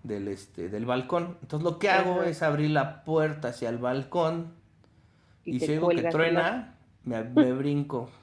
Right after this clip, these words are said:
Speaker 1: por el, por el árbol. Creo que sería más seguro que bajar a lo mejor por las escaleras con todos los vecinos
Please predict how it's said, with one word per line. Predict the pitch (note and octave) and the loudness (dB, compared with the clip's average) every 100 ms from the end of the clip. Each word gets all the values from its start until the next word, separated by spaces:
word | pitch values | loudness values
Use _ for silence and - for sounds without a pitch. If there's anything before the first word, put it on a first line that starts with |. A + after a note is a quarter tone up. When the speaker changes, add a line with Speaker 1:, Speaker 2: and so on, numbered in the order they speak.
| - | -10
Speaker 1:
por | A#2+ A2 | -6 -4
el, | A2 A2 A2 A2+ - - - - _ _ | -6 -6 -8 -14 -20 -20 -20 -20 _ _
por | C3+ | -6
el | A#2+ A2 | -4 -4
árbol. | E2+ E2+ - _ - _ - - - - - - - - - - - - | -8 -12 -18 _ -20 _ -20 -20 -20 -20 -20 -20 -20 -20 -20 -20 -20 -2
Creo | F3+ F#3 | 0 0
que | G3 | 2
sería | F3 D#3 E3 | 4 4 2
más | E3 E3 | 0 0
seguro | D#3+ D#3 E3 | 2 2 2
que | D#3 | 2
bajar | C3 C3+ D3+ | 0 0 -2
a | D3+ | -2
lo | C#3+ C3 | -4 -4
mejor | B2+ C#3+ C#3 | -2 -4 -2
por | D3+ | -2
las | B2+ | -2
escaleras | B2 - B2 C3 C3+ - | -6 -6 -4 -2 -4 -4
con | B2 B2 | -6 -2
todos | C3 C3+ | -2 -2
los | A#2+ A2 | -2 -4
vecinos | A2+ A#2 F3+ G3+ G#3 - | -6 -4 -4 -4 -6 -10